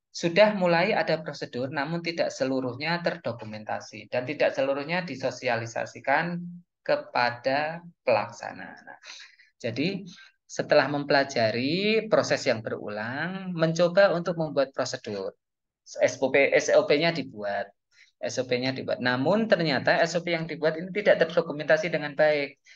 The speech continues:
Meskipun sudah dibuat, <clears throat> didiskusikan ke orang tertentu, tertentu saja, namun tidak disosialisasikan kepada seluruh, eh,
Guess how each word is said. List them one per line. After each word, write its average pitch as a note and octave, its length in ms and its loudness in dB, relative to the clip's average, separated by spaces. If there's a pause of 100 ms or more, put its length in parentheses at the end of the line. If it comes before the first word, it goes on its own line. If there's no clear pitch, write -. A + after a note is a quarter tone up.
(120)
Meskipun D#3+ 400 -4
sudah C#3+ 320 4
dibuat, A#2 560 2 (300)
<clears throat> - 360 -8
didiskusikan D#3+ 800 0
ke D#3+ 140 6 (260)
orang B2+ 240 0
tertentu, B2 720 -6
tertentu A#2 400 -4
saja, A2+ 480 -4 (400)
namun F#3 320 0
tidak G#3+ 240 8
disosialisasikan D#3 1700 0
kepada D3 480 0
seluruh, D#3 640 -4
eh, B2+ 580 6